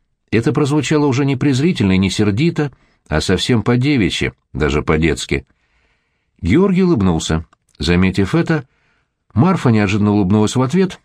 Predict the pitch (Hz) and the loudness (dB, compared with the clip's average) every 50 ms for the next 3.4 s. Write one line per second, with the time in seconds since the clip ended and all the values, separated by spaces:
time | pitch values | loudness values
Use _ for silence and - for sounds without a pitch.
0 | _ - 135 156 - - - 120 87 82 80 76 76 71 65 - _ _ _ 82 | _ -4 -4 -4 -2 0 0 0 0 2 0 0 0 -2 -4 -8 _ _ _ -2
1 | 80 85 85 82 - 92 80 73 87 90 87 - 92 95 104 101 - 98 92 76 | 0 0 0 0 0 0 0 2 0 0 0 0 0 0 0 0 0 0 0 0
2 | - 90 85 85 82 85 82 - 87 - - 104 98 - 117 135 123 90 78 - | 0 0 0 2 0 0 0 -2 -2 0 0 0 0 0 0 0 0 0 -2 -2
3 | 78 76 71 - 82 76 71 | -2 -4 -2 -2 -2 -2 -2